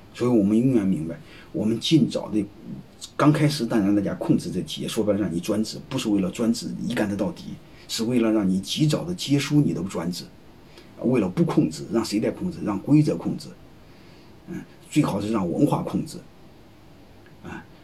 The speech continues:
这种你的精神上的传承，你不像，其实我更多的是你精神上的基因的传承，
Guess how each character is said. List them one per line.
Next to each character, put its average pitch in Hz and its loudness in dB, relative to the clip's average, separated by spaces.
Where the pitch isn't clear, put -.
这 - -2
种 123 4
你 104 4
的 120 0
精 175 8
神 135 2
上 92 0
的 87 0
传 87 -2
承， - -8
你 85 -4
不 - -4
像， 113 0
其 - -2
实 127 0
我 117 2
更 117 4
多 92 -2
的 104 -6
是 95 -4
你 92 4
精 180 8
神 151 6
上 101 0
的 85 0
基 117 0
因 110 6
的 107 4
传 - -4
承， - -10